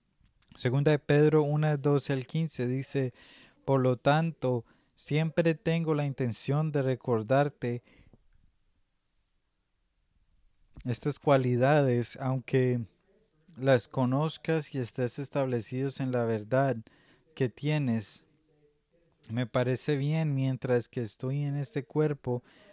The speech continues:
despertaros como recordatorio, sabiendo que el despojo de mi cuerpo será pronto, por, como le, me lo dijo el Señor nuestro, nuestro Cristo Jesús.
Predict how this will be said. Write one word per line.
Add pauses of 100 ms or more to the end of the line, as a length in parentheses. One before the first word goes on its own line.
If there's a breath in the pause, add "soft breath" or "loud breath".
(140)
despertaros (260 soft breath)
como
recordatorio, (180)
sabiendo
que
el
despojo
de
mi
cuerpo
será
pronto, (720 soft breath)
por, (300)
como
le, (540 soft breath)
me
lo
dijo
el
Señor
nuestro, (1040)
nuestro
Cristo
Jesús.